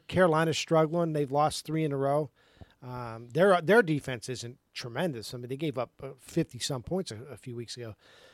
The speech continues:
So, um, I like Tampa Bay's chances. I, I don't know that they're gonna, they're gonna go on a tear here. I don't think they're gonna, uh,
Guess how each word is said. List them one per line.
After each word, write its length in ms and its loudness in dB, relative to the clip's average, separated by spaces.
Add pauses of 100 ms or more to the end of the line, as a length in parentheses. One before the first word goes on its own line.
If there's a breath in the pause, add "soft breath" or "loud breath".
(140 soft breath)
So, 400 -2 (420 soft breath)
um, 400 -12 (200)
I 120 2
like 220 4
Tampa 260 0
Bay's 220 0
chances. 440 -4
I, 200 0 (640 soft breath)
I 120 2
don't 200 4
know 160 8
that 120 2
they're 140 4
gonna, 220 2 (240)
they're 140 -2
gonna 200 -2
go 160 -2
on 100 -4
a 80 -10
tear 320 0
here. 280 -4
I 60 -2
don't 140 -4
think 160 -6
they're 120 -8
gonna, 300 -10 (220)
uh, 80 -8